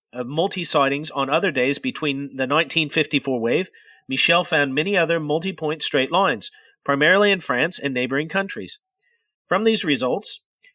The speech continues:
he developed a hypothesis that the U F Os might be using a grid work surveillance pattern during their appearances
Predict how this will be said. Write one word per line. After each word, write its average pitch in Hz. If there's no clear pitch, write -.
he 147
developed 160
a 196
hypothesis 170
that 131
the 117
U 143
F 180
Os 139
might 139
be 202
using 147
a 127
grid 143
work 143
surveillance 147
pattern 104
during 139
their 143
appearances 156